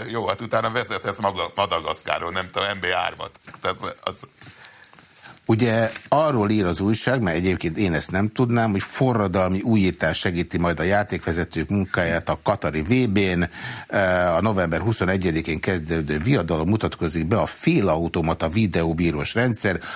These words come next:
Speaker 2: amely a leshelyzeteknél gyorsíthatja fel a döntéshozatalt. A labdában is van valami izé, ami egyébként, tehát most már megvan a beszélő labda.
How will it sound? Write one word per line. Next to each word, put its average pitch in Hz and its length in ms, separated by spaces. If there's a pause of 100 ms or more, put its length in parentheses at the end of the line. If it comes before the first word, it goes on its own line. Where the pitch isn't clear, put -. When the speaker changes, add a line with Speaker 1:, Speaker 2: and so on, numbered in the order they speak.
Speaker 2:
amely 90 240
a 80 100
leshelyzeteknél 90 960
gyorsíthatja 87 760
fel - 140
a 82 80
döntéshozatalt. 82 1040 (220)
A 104 100
labdában 101 600
is 82 140
van 90 240
valami 87 320
izé, 87 380
ami 87 220
egyébként, 87 500
tehát 98 140
most 101 220
már 101 180
megvan 110 320
a 101 60
beszélő 90 540
labda. - 380